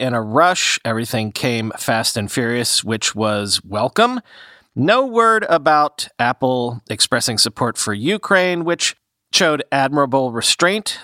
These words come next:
I thought, but for those of you that were playing that particular bingo game, thought I'd note that. iMore was reporting that Apple initially blocked viewers in Russia from watching this product event live stream on YouTube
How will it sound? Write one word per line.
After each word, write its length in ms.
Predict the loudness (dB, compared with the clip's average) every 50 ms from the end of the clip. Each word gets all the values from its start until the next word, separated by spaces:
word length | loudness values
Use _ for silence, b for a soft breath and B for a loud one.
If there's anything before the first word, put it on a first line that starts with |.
| -8 _ 2
I 160 | 2 2 2
thought, 400 | 2 2 4 4 4 4 0 -2 -2
but 240 | 0 0 0 0 -2
for 240 | -2 -2 0 0 0
those 340 | -2 -2 -2 -2 -2 -2
of 140 | -4 -4 -2
you 180 | -2 -2 -2 -2
that 140 | -2 -4 -4
were 100 | -4 -6
playing 440 | -4 -2 -2 -2 -2 -4 -6 -6 -4
that 260 | -2 -2 -2 -2 -2
particular 480 | -4 -4 -4 -4 -4 -2 -2 -4 -4 -2
bingo 340 | 0 0 0 2 2 0
game, 400 | 0 0 0 0 0 0 -2 -4 -6 B B B B B B B
thought 200 | -4 -4 -2 -2
I'd 160 | -2 -4 -4 -4
note 240 | -4 -4 -4 -2
that. 340 | 0 2 2 2 2 -2 -6 -18 B B B B
iMore 460 | B 2 2 2 2 2 2 2 2 2
was 220 | 2 0 2 0
reporting 380 | -2 -2 0 2 0 2 2 2
that 120 | 2 4
Apple 260 | 4 2 2 2 2 0
initially 440 | 2 0 0 0 0 0 0 -2
blocked 380 | -2 0 2 4 4 4 2 0
viewers 400 | -2 0 2 2 2 0 0 0
in 160 | -2 0 2
Russia 280 | 2 0 2 0 -2 -2
from 220 | 0 -2 -2 -2
watching 640 | 0 2 2 2 2 2 0 0 0 0 -2 -6 -6
this 340 | -4 0 0 0 2 0 -4
product 400 | -4 0 0 2 2 0 0 -2
event 360 | -2 2 2 2 2 0 -4 -12 _
live 320 | 0 2 4 4 4 2
stream 260 | 0 -2 0 0 0 2
on 160 | 0 0 0
YouTube 480 | 0 0 -2 0 0 0 0 0 -2